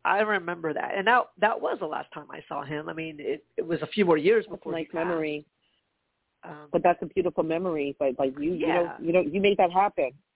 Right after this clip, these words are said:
Speaker 2: So that's lovely.
Speaker 1: Yeah. I was very
Speaker 2: I
Speaker 1: glad
Speaker 2: feel good
Speaker 1: that,
Speaker 2: about
Speaker 1: that
Speaker 2: that.
Speaker 1: I was able to spend
Speaker 2: Yeah.
Speaker 1: time with him in that way. So, um, yeah, I, I, I, so now I think of all these people who are in their nineties, and,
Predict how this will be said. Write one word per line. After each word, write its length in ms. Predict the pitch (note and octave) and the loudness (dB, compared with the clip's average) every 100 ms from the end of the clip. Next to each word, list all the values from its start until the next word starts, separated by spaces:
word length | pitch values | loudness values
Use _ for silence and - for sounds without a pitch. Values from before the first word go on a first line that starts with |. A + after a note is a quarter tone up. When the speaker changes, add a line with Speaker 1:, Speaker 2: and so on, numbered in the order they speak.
| - | -8
Speaker 2:
So 60 | |
that's 160 | D3 D3 - | -6 -6 -4
lovely. 300 | E3+ F3+ G3 | -4 -2 -2
Speaker 1:
Yeah. 360 | B3 D#3+ D3+ - _ _ | -2 -2 -6 -14 _ _
I 100 | D#3+ | -6
was 120 | E3+ D#3+ | -6 -6
very 200 | F3+ G3 | -6 -6
Speaker 2:
I 20 | |
Speaker 1:
glad 180 | F#3+ D#3+ | -6 -2
Speaker 2:
feel 100 | E3+ | -2
good 80 | C#3+ | 2
Speaker 1:
that, 80 | F3 | 2
Speaker 2:
about 240 | F3 C#3 - | 2 0 0
Speaker 1:
that 60 | |
Speaker 2:
that. 200 | B2+ B2 - | 0 -2 -6
Speaker 1:
I 240 | _ - | _ -20
was 80 | D#3 | -6
able 180 | E3 D3 | -6 -4
to 100 | D3 | -6
spend 160 | C#3+ D#3 | -4 0
Speaker 2:
Yeah. 60 | G#3+ | 2
Speaker 1:
time 200 | G3 C3 | 2 -2
with 120 | C#3 | -6
him 240 | D3+ C3+ C3 | -10 -12 -12
in 100 | C#3 | -8
that 200 | C#3 C#3 | -6 -4
way. 400 | D3 D3 - - - - - - - - _ - | -2 0 -2 -8 -12 -20 -20 -20 -20 -20 _ 0
So, 580 | D#3+ D#3 D3+ C#3+ C#3 - - | 4 4 4 2 0 -6 -6
um, 480 | D3 C#3+ C#3+ C#3+ C#3 _ _ _ _ _ _ _ _ _ _ - | -6 -6 -8 -12 -20 _ _ _ _ _ _ _ _ _ _ 2
yeah, 400 | G#3+ A3+ D#3+ C#3+ | 4 6 6 4
I, 180 | - D#3 - - | 0 -2 -4 -4
I, 220 | F2+ F3 | -2 -2
I, 60 | F3 - | -4 -6
so 260 | F#3 E3+ D#3+ | -6 -4 -2
now 160 | E3 E3 | -2 -2
I 80 | E3 | -4
think 220 | E3 D#3+ | -8 -8
of 140 | D3+ - D#3 | -8 -10 -12
all 80 | |
these 140 | D3+ E3 | -10 -10
people 240 | F3+ - D3 | -12 -10 -6
who 60 | |
are 60 | D#3+ | -6
in 40 | |
their 120 | C#3+ C3+ | -4 -6
nineties, 520 | C#3+ D3+ D#3+ C3+ D3+ F#3+ - _ _ _ _ _ _ _ _ _ _ _ - | -4 -2 -4 -6 -8 -10 -20 _ _ _ _ _ _ _ _ _ _ _ -4
and, 560 | D#3 D3 C#3+ D3 C#3 | 0 0 -2 -6 -12